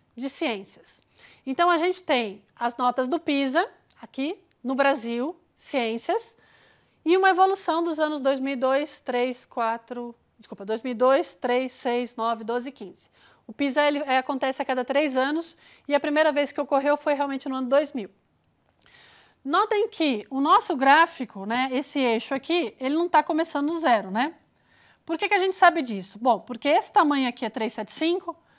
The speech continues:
esse tamanho aqui é trezentos e noventa. E nota aqui o tamanho da diferença entre um e outro, né? Não é proporcional esse tamanho aqui.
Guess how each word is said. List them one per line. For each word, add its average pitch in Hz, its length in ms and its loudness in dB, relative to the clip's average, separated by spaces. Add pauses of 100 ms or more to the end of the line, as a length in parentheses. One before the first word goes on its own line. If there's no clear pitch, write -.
(500)
esse 311 260 4
tamanho 277 300 2
aqui 269 100 -4
é 294 40 -4
trezentos 285 340 -2
e 294 40 -6
noventa. 262 580 2 (320)
E 240 120 -4
nota 349 300 2
aqui - 140 -4
o 311 60 -2
tamanho 285 280 2
da 269 100 2
diferença 254 500 -2
entre 262 200 -4
um 269 80 -2
e 269 140 -2
outro, - 360 -12 (540)
né? 262 280 0 (440)
Não 269 240 0
é 269 100 4
proporcional 294 720 2
esse 294 160 -4
tamanho 285 320 0
aqui. 254 320 -8